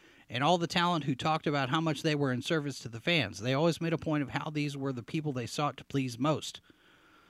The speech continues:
He's right. The people that are in there doing things now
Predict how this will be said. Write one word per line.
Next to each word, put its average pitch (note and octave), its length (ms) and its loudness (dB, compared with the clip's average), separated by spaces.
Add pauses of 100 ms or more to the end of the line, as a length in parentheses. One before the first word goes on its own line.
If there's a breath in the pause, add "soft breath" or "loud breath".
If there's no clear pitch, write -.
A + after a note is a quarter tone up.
(280 soft breath)
He's D3 220 0
right. G#3 420 8 (1700 soft breath)
The - 80 -2
people A#3 360 8
that G#3+ 140 10
are G3 120 8
in G3 160 2
there G3+ 220 6
doing F#3+ 420 4
things F3+ 360 2
now E3 460 4